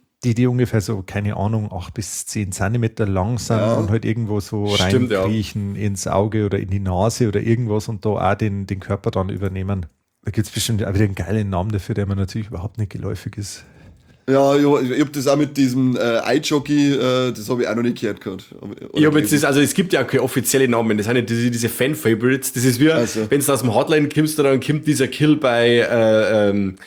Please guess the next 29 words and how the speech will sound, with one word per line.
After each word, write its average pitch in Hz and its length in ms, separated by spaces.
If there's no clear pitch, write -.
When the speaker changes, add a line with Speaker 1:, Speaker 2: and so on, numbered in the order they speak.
Speaker 3:
in 123 100
A 117 80
Violent 120 320
Nature 135 500
und 135 140
jeder 131 180
sagt 123 260
der 117 60
Yoga-Kill 131 600
und 135 100
auf 113 80
einmal 127 140
schaut's 127 260
ins 135 100
Internet 139 380
und 120 100
jeder 131 220
sagt - 300
Yoga-Kill 117 480
dazu. 98 300
Speaker 2:
<laughs> 131 80
Dann 147 100
heißt 135 100
Speaker 3:
So 143 120
Speaker 2:
er - 20
Speaker 3:
ist 113 120
Speaker 2:
halt - 0
Speaker 3:
halt 147 100
Speaker 2:
so. 107 60